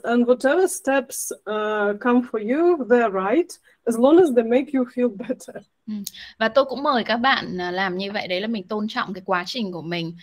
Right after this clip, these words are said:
Speaker 2: Và bất kể là cái quá trình của các bạn nó như thế nào, thì, à, nếu như mà nó khiến cho các bạn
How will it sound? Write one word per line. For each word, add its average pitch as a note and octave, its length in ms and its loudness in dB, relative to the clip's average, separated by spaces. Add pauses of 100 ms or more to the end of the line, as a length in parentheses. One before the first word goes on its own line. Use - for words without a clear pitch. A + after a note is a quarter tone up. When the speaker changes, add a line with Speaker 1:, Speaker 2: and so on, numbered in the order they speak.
(160)
Speaker 2:
Và F3 220 -4
bất F3+ 220 -4
kể B3 200 2
là D#3+ 80 -4
cái E3+ 180 -6
quá E3 160 -4
trình F#3+ 320 -6
của D#3+ 140 -10
các F#3 140 -6
bạn A3 240 -2
nó F#3+ 80 -6
như G#3+ 220 -4
thế A3 100 -6
nào, G#3 360 -2 (200)
thì, F#3 260 -2
à, F3 100 -2
nếu G3 260 0
như C#4+ 180 0
mà A#3+ 160 0
nó F3 340 -2
khiến G3+ 240 -4
cho C#4 100 -8
các C4+ 140 -8
bạn B3+ 140 -4